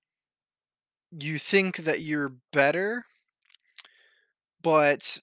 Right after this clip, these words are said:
you're not, like, a dick about it. So with inflated, you think you're better than others, and you show it very blatantly that you don't give a shit. But a high self-esteem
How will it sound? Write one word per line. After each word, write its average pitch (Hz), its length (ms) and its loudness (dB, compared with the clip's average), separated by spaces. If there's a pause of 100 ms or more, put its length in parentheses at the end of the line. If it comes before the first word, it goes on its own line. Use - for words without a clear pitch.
you're 156 260 -6
not, 147 380 -2
like, 139 180 -4
a 123 80 -4
dick 123 320 -6
about 104 320 -12
it. 85 100 -16 (640)
So 143 720 0
with 160 300 -4
inflated, 170 800 -2
you 147 100 -10
think 175 200 -4
you're 143 100 -4
better 151 260 0
than 147 140 -4
others, 131 400 -4
and 127 120 -10
you 127 100 -12
show 135 320 -2
it 110 220 -4
very 131 280 -2
blatantly 123 420 -10
that 117 140 -14
you 120 100 -12
don't 113 220 -10
give 85 160 -12
a 85 40 -12
shit. - 220 -6 (1600)
But 147 140 2
a 139 60 4
high 190 280 4
self-esteem 135 800 -4